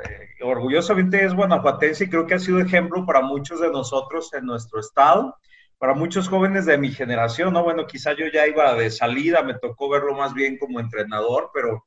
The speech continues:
es una leyenda del básquetbol y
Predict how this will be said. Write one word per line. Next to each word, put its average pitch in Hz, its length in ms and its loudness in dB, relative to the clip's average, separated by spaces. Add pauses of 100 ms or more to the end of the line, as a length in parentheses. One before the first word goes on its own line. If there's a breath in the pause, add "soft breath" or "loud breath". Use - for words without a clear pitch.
(340 soft breath)
es - 160 -14
una 170 180 4
leyenda 156 480 4
del 131 200 0
básquetbol 170 800 2
y 131 320 -4